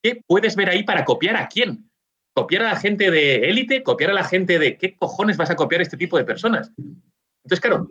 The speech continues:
cuando no hay referentes y cuando no podemos copiar a nadie, la gran pregunta es, ¿hacia dónde vamos? Entonces,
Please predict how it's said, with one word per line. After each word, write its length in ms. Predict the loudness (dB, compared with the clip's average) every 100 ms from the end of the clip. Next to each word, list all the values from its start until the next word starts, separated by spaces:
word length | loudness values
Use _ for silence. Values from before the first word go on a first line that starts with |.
| -4
cuando 240 | -2 0
no 80 | 0
hay 80 | 2
referentes 560 | 0 0 0 0 -2 -2
y 40 |
cuando 200 | -4 -2
no 100 | -2
podemos 300 | 0 0 -2
copiar 260 | -2 0 0
a 40 |
nadie, 400 | 0 0 -2 -4 _ -2
la 80 | 0
gran 220 | 2 2
pregunta 420 | 2 4 4 2
es, 180 | 0 -4 _
¿hacia 280 | -6 -2 0
dónde 260 | 2 2 2
vamos? 420 | 0 -4 -8 -18 _ _ _ _ _ _ _ _ _ _ -6
Entonces, 340 | -2 0 -2